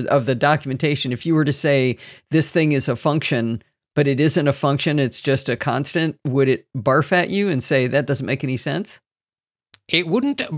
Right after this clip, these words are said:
Speaker 2: barf at you because it does allow you to override, because in JavaScript you can do weird things like use functions as variables.
Speaker 1: Oh. <laughs>
Speaker 2: So J S doc will allow you to override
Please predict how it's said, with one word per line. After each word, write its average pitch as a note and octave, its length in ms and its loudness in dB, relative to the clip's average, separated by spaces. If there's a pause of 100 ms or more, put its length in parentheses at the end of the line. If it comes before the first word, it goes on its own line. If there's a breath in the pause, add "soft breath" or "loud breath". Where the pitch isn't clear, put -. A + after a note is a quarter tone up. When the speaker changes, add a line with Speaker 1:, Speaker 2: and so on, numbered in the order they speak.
Speaker 2:
barf F3+ 280 2
at A2+ 140 -4
you A2+ 140 -4
because B2+ 340 -4
it B2+ 140 -4
does G#3+ 160 2
allow G3+ 260 4
you E3+ 280 2
to D#3+ 220 -4
override, C3+ 600 0
because B2 240 -4
in C3+ 100 -2
JavaScript E3+ 600 0
you C3 80 -4
can C3 180 -2
do B2+ 160 2
weird A#2+ 460 2
things A#2 360 -2
like G#2+ 160 -4
use C3 200 0
functions B2 440 -2
as A#2 200 0
variables. C3 640 0
Speaker 1:
Oh. - 240 -8
<laughs> - 40 -18
Speaker 2:
So D3 180 0
J E3 240 2
S F#3 160 0
doc D#3 260 0
will D#3 160 2
allow C#3+ 200 6
you C#3+ 260 -2
to C#3+ 180 -4
override C3+ 800 2